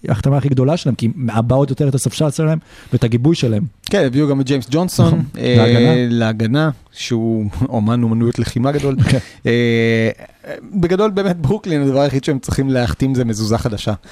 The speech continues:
Speaker 2: אה, כדי שלא יהיו כל כך הרבה
Speaker 1: שאגב, גם
Speaker 2: פציעות.
Speaker 1: כשאומרים על הלקרס, זו קבוצה מבוגרת, צריך לזכור שגם ברוקלין, בסוף, אם לוקחים את ממוצע הגילאים שלהם, אני לא בטוח שהוא אפילו לא יותר גבוה משל הלקרס.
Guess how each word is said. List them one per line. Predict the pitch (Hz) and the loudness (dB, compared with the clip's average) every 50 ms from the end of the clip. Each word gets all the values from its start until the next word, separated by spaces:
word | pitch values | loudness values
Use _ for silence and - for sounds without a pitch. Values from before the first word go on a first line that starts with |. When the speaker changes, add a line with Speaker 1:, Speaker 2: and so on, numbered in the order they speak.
| - - - - - - | -20 -20 -20 -14 -8 -4
Speaker 2:
אה, | 110 104 101 101 107 104 | -2 0 0 0 0 0
כדי | - 120 110 110 107 | -2 0 0 0 0
שלא | - 117 110 113 113 | 0 0 0 2 2
יהיו | 117 113 113 - | 2 0 0 0
כל | - 110 | -2 -2
כך | - 127 | -2 -2
הרבה | - - | 0 2
Speaker 1:
שאגב, | 131 131 143 | 2 2 2
גם | 180 165 | 2 2
Speaker 2:
פציעות. | 135 139 160 | 2 2 2
Speaker 1:
כשאומרים | 147 127 156 139 160 165 | 2 2 2 2 2 2
על | 156 | 2
הלקרס, | 131 123 131 156 - 156 | 2 2 0 0 0 0
זו | 131 143 | 0 -2
קבוצה | - 117 113 - 143 156 | -2 -2 -4 -2 -2 0
מבוגרת, | 165 135 117 107 139 165 165 - | 0 0 0 0 0 0 0 0
צריך | - 135 | -2 -4
לזכור | 143 - 156 147 | -2 -2 -2 -2
שגם | 151 143 147 143 123 | 0 0 0 0 0
ברוקלין, | 107 127 165 - 190 156 120 117 117 | 2 2 2 2 2 0 0 0 -2
בסוף, | 107 - - 120 - - | -2 -2 -2 -2 0 2
אם | 117 123 | 2 2
לוקחים | 120 - - 123 123 131 | 2 2 0 0 2 2
את | 127 - - - - - | 0 -2 -4 -8 -2 2
ממוצע | 123 117 117 117 - - 131 | 2 4 4 4 2 2 0
הגילאים | 135 139 135 123 123 135 | 0 2 2 2 2 0
שלהם, | 135 - 135 123 | 0 0 2 2
אני | 120 120 | 4 4
לא | 127 123 | 2 2
בטוח | 127 135 - - 139 139 131 | 0 -2 0 0 0 0 0
שהוא | - - 127 123 123 120 123 | 0 0 2 2 2 2 0
אפילו | - - 135 131 | 0 2 2 2
לא | 139 | 2
יותר | 131 - 139 | 2 0 0
גבוה | 127 131 117 131 135 | 0 2 2 2 2
משל | 123 117 127 | 2 2 2
הלקרס. | 123 127 131 131 - 110 - 95 92 | 2 2 2 0 0 -4 -6 -6 -6